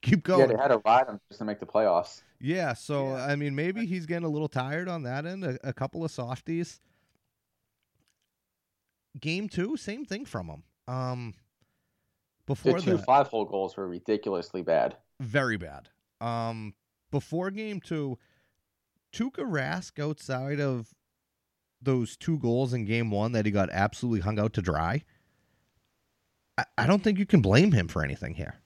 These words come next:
Speaker 1: And then on
Speaker 2: No,
Speaker 1: top
Speaker 2: he made
Speaker 1: of
Speaker 2: a
Speaker 1: it
Speaker 2: couple big saves to keep the team in it.
Speaker 1: Yeah, and then on top of it, too, in game one, once as the Bruins start rolling and everything else, he doesn't,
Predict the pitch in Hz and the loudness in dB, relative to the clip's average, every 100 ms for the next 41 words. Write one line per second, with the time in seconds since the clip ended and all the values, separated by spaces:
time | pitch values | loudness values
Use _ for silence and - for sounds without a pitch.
0 | _ _ _ - 151 135 185 220 - 165 | _ _ _ 12 12 12 10 12 10 10
1 | 151 147 107 139 131 107 110 - 113 107 | 8 8 10 6 6 6 6 6 4 4
2 | 101 - 110 - - 98 104 95 - 202 | 4 0 0 -2 -2 2 4 2 0 2
3 | 147 147 147 165 220 175 160 180 208 190 | 2 4 4 4 2 2 2 0 0 -2
4 | - 165 170 135 147 147 123 139 156 135 | 0 0 2 0 0 0 0 0 2 0
5 | 135 143 131 98 127 139 139 127 120 101 | 0 0 0 2 0 0 -2 0 0 2
6 | 101 127 127 117 120 120 120 98 139 - | 0 0 0 0 0 -2 -2 -2 -4 -8
7 | _ _ _ _ _ _ _ _ - - | _ _ _ _ _ _ _ _ -8 0
8 | 226 190 185 190 | 2 4 4 0